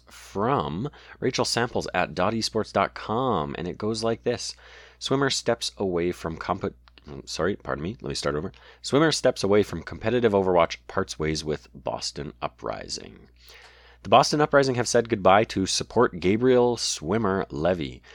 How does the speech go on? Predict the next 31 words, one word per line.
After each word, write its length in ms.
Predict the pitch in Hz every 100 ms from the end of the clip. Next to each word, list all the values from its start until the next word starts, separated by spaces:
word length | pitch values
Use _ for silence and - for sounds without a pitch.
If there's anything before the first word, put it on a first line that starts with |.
| - -
the 60 | 62
Overwatch 460 | 98 107 98 -
League 220 | 90 90
team 240 | - 80 85
announced 420 | 71 76 - -
today. 460 | 69 67 60 53 - - - - -
"Today, 600 | - 104 151 160 151 151 - -
I've 180 | 82
decided 400 | 78 78 90 78
to 80 | -
take 80 | 76
a 60 | 76
step 240 | 90 -
back 240 | 85 101
from 180 | - 80
competition 560 | - 90 - 95 - 95
in 160 | 73
Overwatch 520 | 67 73 92 101 107 -
for 180 | - 71
the 80 | 65
time 300 | - 73 78
being 220 | 131 151
to 80 | -
focus 340 | 156 151 -
more 320 | 110 120 117
on 180 | 101 101
myself 440 | 95 87 82 82 -
and 140 | 73
my 100 | 65
personal 340 | - 71 67
brand, 380 | 65 98 110 104